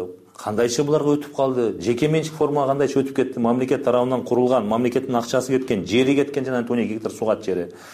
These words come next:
Кандайча бул жака өткөнү белгисиз. Эки миңинчи жылы келет дагы.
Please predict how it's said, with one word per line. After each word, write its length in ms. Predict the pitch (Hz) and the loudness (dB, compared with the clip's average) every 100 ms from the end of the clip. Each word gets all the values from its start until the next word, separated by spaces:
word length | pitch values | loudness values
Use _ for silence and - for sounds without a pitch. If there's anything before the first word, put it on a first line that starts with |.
| - - - - - | -20 -20 -20 -20 -12
Кандайча 800 | - 175 156 135 - 156 175 160 - - - _ - | -8 -4 -2 -2 0 0 0 -6 -20 -20 -20 _ -4
бул 380 | 110 156 123 104 | 2 2 2 0
жака 220 | 117 131 | 0 2
өткөнү 440 | 131 131 131 120 104 | 2 2 -2 -2 0
белгисиз. 580 | 120 107 107 165 - - | 0 0 -4 -8 -10 -4
Эки 220 | 104 110 | -2 -2
миңинчи 280 | 127 131 143 | -2 -2 -2
жылы 200 | 135 123 | 0 2
келет 280 | 110 107 107 | 2 0 0
дагы. 440 | 107 98 147 160 | 0 2 2 -2